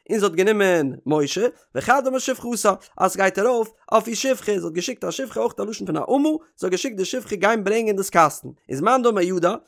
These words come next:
פארוואס האלט, דער איין מאן דאמר, אז גייט ארויף אויף איר האנט, ווייל דער כתוב עמוסה, עמי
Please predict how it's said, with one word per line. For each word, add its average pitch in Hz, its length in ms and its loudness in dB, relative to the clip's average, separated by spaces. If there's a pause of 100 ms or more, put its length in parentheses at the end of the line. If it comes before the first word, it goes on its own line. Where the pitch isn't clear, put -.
(140)
פארוואס 190 300 -2
האלט, 202 440 2
דער 147 300 -2
איין 196 180 0
מאן 180 120 -2
דאמר, 190 280 0
אז 147 80 -8
גייט 175 200 -2
ארויף 185 120 -4
אויף 170 120 -4
איר 147 140 -2
האנט, 135 180 -4 (240)
ווייל 170 160 4
דער 180 80 0
כתוב 226 240 -6
עמוסה, 233 480 2 (360)
עמי 262 240 6